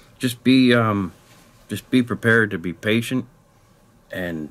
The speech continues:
ten minutes later, you've got a turret ring that, that's all set to go. Now, as far as changing the color,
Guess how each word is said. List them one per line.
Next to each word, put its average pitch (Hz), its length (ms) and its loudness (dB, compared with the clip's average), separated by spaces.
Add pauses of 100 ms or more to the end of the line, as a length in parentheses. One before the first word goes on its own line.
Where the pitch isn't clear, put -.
(120)
ten 110 200 0
minutes 101 300 2
later, 104 260 2
you've 85 220 -4
got 90 200 0
a 78 80 -6
turret 110 360 0
ring 101 240 -4
that, 85 160 -6 (140)
that's - 440 -12
all 95 260 -2
set - 260 -6
to 82 100 -10
go. 71 240 -8 (420)
Now, 85 300 -2
as - 140 -10
far 120 260 4
as 104 140 0
changing 113 420 -2
the 95 80 -4
color, 131 400 -2